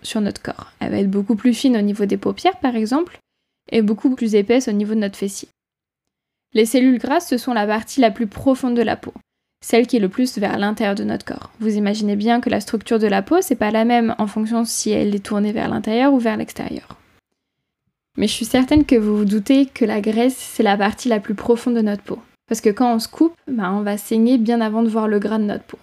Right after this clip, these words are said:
Donc ça veut bien dire qu'il y a une couche plus superficielle qui est vascularisée, donc qui contient des vaisseaux sanguins.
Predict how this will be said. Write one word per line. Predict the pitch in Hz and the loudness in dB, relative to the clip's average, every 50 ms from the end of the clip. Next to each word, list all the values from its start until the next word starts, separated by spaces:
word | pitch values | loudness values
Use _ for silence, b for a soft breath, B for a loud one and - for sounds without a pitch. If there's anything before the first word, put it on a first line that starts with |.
| _ - | _ -10
Donc | 208 196 196 | -8 -8 -6
ça | 196 - 185 | -6 -4 -4
veut | 190 196 | -2 -2
bien | 190 220 233 233 | 0 2 2 2
dire | 233 220 247 254 254 | 4 2 2 0 0
qu'il | - - 214 202 | -2 -4 -4 -2
y | |
a | 196 | 0
une | 202 202 | -2 -2
couche | 196 - 262 247 - | -2 0 -2 -2 -2
plus | - - - 294 294 277 | -4 -6 2 2 2 2
superficielle | - 277 226 233 208 226 - - 233 220 - - 247 240 262 285 285 277 - | 2 0 0 0 0 -2 -4 -4 -6 -6 -4 0 2 2 4 4 2 0 -2
qui | - - - 233 220 | -8 -6 -2 0 2
est | 214 202 | 2 2
vascularisée, | 196 220 233 226 - - 254 214 202 196 202 202 202 196 208 226 220 | 2 2 2 0 0 -2 -2 0 0 0 0 -2 -2 0 0 0 0
donc | 214 202 196 | 0 -2 -4
qui | - - | -4 -6
contient | - 202 196 202 208 208 | -8 -8 -6 -4 -2 -2
des | 202 196 | -2 -2
vaisseaux | 196 196 196 196 - 214 | -4 -4 -6 -6 -6 -8
sanguins. | 202 - - - - | -8 -8 -10 -12 -12